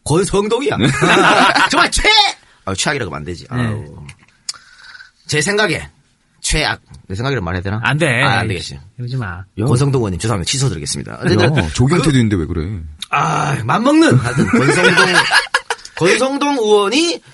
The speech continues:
Speaker 1: 거기기 때문에 뭐 정말, 예, 세상 말대로 도찐 개찐다고 말-, 말씀드릴 수 있겠는데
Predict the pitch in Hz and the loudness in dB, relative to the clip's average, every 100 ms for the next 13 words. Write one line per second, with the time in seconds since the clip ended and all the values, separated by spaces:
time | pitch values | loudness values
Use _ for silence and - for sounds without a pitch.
0 | - 320 - 175 190 139 107 90 90 127 | -12 -8 -2 -2 0 -2 -4 -4 -6 -6
1 | 175 262 175 - 123 110 165 165 131 87 | -6 -4 -6 -6 -6 -4 -2 -2 -2 -6
2 | 73 101 113 147 113 90 113 87 80 73 | -10 -10 -6 -4 -4 -4 -6 -6 -6 -6
3 | 78 90 101 90 - 98 117 110 95 95 | -6 -6 -6 -8 -8 -6 -4 -6 -6 -8
4 | 90 85 80 | -8 -8 -12